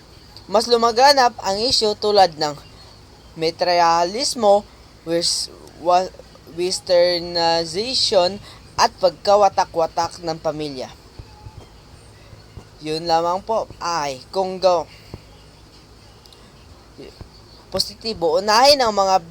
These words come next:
benepisyo para mas i-, iganyo ang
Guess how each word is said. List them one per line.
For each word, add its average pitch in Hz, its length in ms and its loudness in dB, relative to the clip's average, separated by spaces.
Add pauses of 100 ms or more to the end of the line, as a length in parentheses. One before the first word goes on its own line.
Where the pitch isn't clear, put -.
(140)
benepisyo 214 640 -4
para 185 400 2
mas 190 320 -4
i-, - 240 -20 (3000)
iganyo 226 640 2
ang 185 240 -6